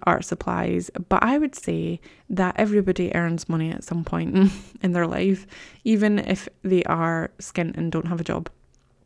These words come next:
Save that money up. If you really wanna get something, you will find the means. And, uh, you know, birthdays, stuff like that.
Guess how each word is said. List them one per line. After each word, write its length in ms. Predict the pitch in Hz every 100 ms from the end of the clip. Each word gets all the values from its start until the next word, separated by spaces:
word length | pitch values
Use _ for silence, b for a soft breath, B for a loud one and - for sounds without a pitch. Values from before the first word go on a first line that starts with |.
| _ _ _ _ -
Save 220 | - 226
that 140 | 247 226
money 180 | 180 180
up. 240 | - - -
If 160 | 185
you 100 | 233
really 220 | 269 214 208
wanna 200 | 175 165
get 220 | 175 -
something, 540 | 175 165 180 175 185
you 240 | - 175 175
will 340 | 165 160 160 _
find 320 | - 165 165
the 200 | 165 175
means. 460 | 170 165 156 165 - B B B
And, 540 | - 185 185 180 180 - -
uh, 460 | 190 190 190 190 -
you 140 | 202 240
know, 140 | 196
birthdays, 760 | 196 202 196 - 165 175 - - -
stuff 240 | - 196
like 140 | -
that. 240 | 180 160